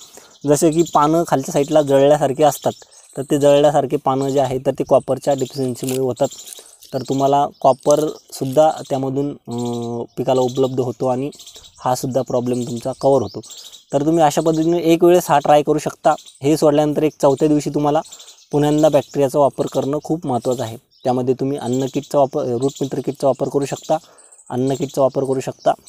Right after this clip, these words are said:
या गोष्टी तुम्हाला पुन्हा वापरायच्या, जेणेकरून तुम्हाला लाँग term result तुमचे टिकून राहतील आणि तुमचा खर्च हा कमीत कमी होईल, सडवर तरी कमीत कमी.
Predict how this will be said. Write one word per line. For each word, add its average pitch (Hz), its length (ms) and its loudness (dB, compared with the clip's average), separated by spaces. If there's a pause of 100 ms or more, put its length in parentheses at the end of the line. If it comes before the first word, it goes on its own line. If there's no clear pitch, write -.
(380)
या 143 120 4
गोष्टी 147 320 0
तुम्हाला 143 380 0 (540)
पुन्हा 185 200 4
वापरायच्या, 143 420 2
जेणेकरून 180 440 2 (520)
तुम्हाला 175 280 4
लाँग 170 300 2
term 180 220 2
result 156 400 0
तुमचे 160 240 0
टिकून 156 460 -2
राहतील 139 360 0 (220)
आणि 131 140 -4
तुमचा 139 380 -6
खर्च - 340 -6
हा 139 320 -2 (540)
कमीत 160 200 2 (120)
कमी 151 180 0
होईल, 127 280 2 (120)
सडवर 135 920 0
तरी 117 120 -2
कमीत 113 300 -6
कमी. 117 120 -12